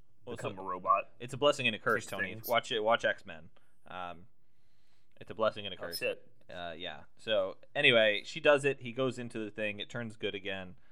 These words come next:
Speaker 1: Uh, Zurg's upset, and, um, and that's it.
Speaker 2: So we have the, like, end of the movie, like, uh, award ceremony that looks exactly like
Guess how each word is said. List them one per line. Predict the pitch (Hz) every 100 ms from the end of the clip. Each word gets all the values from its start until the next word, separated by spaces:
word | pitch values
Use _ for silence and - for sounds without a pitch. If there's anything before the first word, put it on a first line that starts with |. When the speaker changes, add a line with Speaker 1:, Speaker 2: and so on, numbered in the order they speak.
| - - -
Speaker 1:
Uh, | 90 90 90 104
Zurg's | 110 117 110
upset, | 110 - 98 90 - - - -
and, | 87 92 87 87 - - -
um, | 87 87 82 82 107 - - - - - - - -
and | 90
that's | 76 -
it. | 76 - - - - - - - - - - - - - - -
Speaker 2:
So | - 139 131 - 120
we | 123
have | 135 139
the, | 120
like, | 117 110 - -
end | 127
of | 120
the | 110
movie, | 113 117 107 107 107 - - - - -
like, | 107 95 - - - - - - -
uh, | 101 92 90 92 - -
award | 110 113 117 107
ceremony | 113 107 104
that | 98
looks | 104 -
exactly | 95 107 98 - 98
like | 98